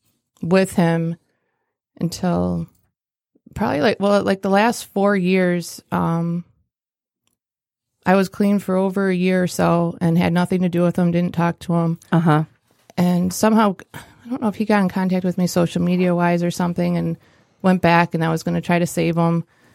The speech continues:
Speaker 1: Um, he got to a point where he was, said he was clean and doing good, and I thought everything was great. Um,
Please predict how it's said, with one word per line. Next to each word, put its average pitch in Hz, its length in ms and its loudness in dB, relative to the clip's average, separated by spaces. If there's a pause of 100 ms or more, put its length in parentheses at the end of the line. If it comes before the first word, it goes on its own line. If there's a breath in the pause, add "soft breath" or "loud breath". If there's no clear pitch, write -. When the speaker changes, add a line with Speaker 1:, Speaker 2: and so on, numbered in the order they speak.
(320 soft breath)
Speaker 1:
Um, 165 520 -4
he 196 120 0
got 185 180 2
to 190 80 0
a 180 60 2
point 185 300 0
where 180 120 2
he 180 120 2
was, 170 360 -2
said 208 240 2
he 190 80 4
was 175 120 0
clean 185 340 2
and 170 120 2
doing 165 260 2
good, 175 180 2
and 185 120 0
I 170 80 -2
thought 165 220 -2
everything 160 400 -4
was 160 160 -8
great. 170 420 -2 (120)
Um, 175 460 -6